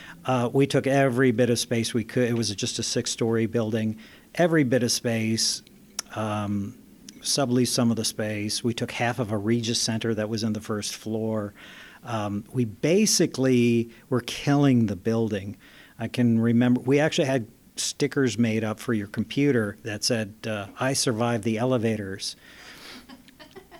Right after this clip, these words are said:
at that particular building. I think it was on Folsom. But, uh, then we had to expand into another building that is, was around the corner. Uh, and of course, you know, the nature of,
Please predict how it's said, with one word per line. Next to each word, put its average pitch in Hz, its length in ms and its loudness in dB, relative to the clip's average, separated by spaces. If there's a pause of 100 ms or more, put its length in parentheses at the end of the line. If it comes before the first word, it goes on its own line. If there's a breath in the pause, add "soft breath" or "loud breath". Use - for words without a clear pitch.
(180)
at 120 180 -6
that 104 180 -4
particular 110 500 -2
building. 104 380 -2
I 98 100 -8
think 110 140 -4
it 101 40 -6
was 101 120 -8
on 98 140 -10
Folsom. 101 500 -10 (640 loud breath)
But, 123 360 0
uh, 120 200 2
then 135 180 6
we 131 120 6
had 127 160 4
to 120 80 2
expand 123 380 2
into 117 260 2
another 117 260 2
building 113 640 0
that 107 280 -6
is, 113 360 -8
was 113 180 -4
around 107 380 -2
the 101 80 -10
corner. 127 640 0 (440 soft breath)
Uh, 113 280 -4
and 120 100 -2
of 113 140 -8
course, 127 560 0
you 147 80 0
know, 139 160 2 (880)
the 147 100 2
nature 151 640 4
of, 117 580 -2